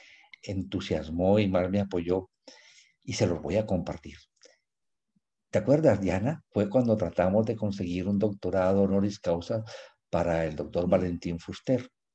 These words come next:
Speaker 2: Sí.
Speaker 1: Fue, eh, una presentación ante el Consejo Académico tratando de mostrar que esa persona valdría la pena tenerla como un conferencista especial y como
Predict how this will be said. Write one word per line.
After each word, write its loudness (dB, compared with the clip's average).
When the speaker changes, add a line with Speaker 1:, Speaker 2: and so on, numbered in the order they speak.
Speaker 2:
Sí. -14
Speaker 1:
Fue, -2
eh, -2
una -4
presentación -2
ante -4
el -10
Consejo -2
Académico -4
tratando -4
de -2
mostrar -2
que -2
esa 0
persona -2
valdría 0
la 2
pena -2
tenerla -8
como -8
un -6
conferencista -8
especial 0
y -10
como -12